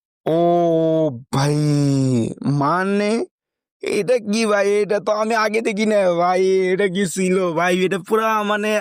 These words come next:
অ্যামেজিং একটা জিনিস ভাই, অনেক ভালো লাগছে জিনিসটা। মানে গাড়িটা ভাই দেখছো, লুকটা কি ভাই,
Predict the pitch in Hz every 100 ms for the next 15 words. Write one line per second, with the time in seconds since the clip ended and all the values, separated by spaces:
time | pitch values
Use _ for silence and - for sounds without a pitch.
0 | - 202 208 208 233 220 226 220 214 214
1 | 190 208 180 165 180 180 190 190 170 -
2 | _ _ _ _ _ - 170 156 175 175
3 | 208 180 185 175 - 185 160 165 170 160
4 | 190 - 226 208 175 180 - 233 185 143
5 | 139 185 - - 254 254 226 226